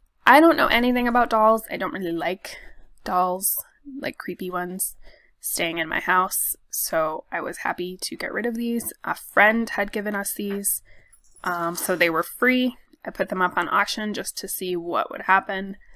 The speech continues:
and they sold for a whopping four ninety-five, but that's okay because they were free, <laughs> and I got the creepy dolls out of my house.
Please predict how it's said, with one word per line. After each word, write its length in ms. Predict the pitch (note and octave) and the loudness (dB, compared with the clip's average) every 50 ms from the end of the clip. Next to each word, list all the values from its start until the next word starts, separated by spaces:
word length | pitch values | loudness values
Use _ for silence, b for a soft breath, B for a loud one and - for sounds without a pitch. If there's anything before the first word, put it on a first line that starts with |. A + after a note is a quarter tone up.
| b b b - - - | b b b -14 -6 -2
and 120 | C#4+ C4+ | 0 2
they 120 | C#4 C#4+ | 4 4
sold 340 | C#4 - C4 A#3+ A#3 A3+ - - | 4 4 4 2 2 0 -2 -4
for 220 | - G#3+ G#3 G#3 - | -2 0 2 2 2
a 120 | - F#3+ | 2 2
whopping 480 | F3+ F3 E3+ F3 - F3+ F3 F3 F3+ F#3 | 2 4 2 2 2 -2 -6 -6 -8 -10
four 240 | - - - F3 F3+ | -6 -4 -4 -2 -2
ninety-five, 640 | F3+ F3+ F#3+ G3+ G#3+ - - G#4+ - G#3 - - - - - - - - - | -2 -4 -4 0 2 4 4 4 2 0 -4 -6 -16 -20 -20 -20 -20 -16 -6
but 200 | - G#3 G#3 G3+ | -2 -2 -2 2
that's 240 | - G3 G3 G3 - | 2 2 2 2 0
okay 340 | G#3+ G#3+ - F4 G#4 F#4+ B3+ - _ _ | -4 -2 0 0 2 2 0 -4 _ _
because 380 | - G3 - G#3+ G3+ G#3 G#3 - | -8 -6 -4 -2 -2 -2 -2 -4
they 120 | - G3 | -4 -4
were 140 | G#3 G#3 A3 | -2 -2 -4
free, 320 | - - G3 F#3 F#3 G3+ - - - | -6 -6 -8 -6 -6 -8 -10 -12 -18
<laughs> 140 | - - - | -4 2 6
and 500 | B3+ C4+ B3 - D#4 - - - C4+ - B B B B B B B B - | 6 8 10 12 10 10 10 8 0 0 B B B B B B B B 0
I 100 | F#3 F3+ | 0 4
got 220 | E3+ - F3 F3 - | 6 6 6 6 4
the 80 | G3+ | 0
creepy 340 | - - G3+ G3 - G3 F#3 | -2 -4 -6 -6 -4 -4 -2
dolls 320 | - F3 F3 - - - - | 0 2 2 2 0 -2 -4
out 140 | - - | -6 -6
of 100 | - - | -8 -10
my 80 | - - | -10 -10
house. 380 | - - - - - - - | -10 -10 -10 -10 -10 -10 -10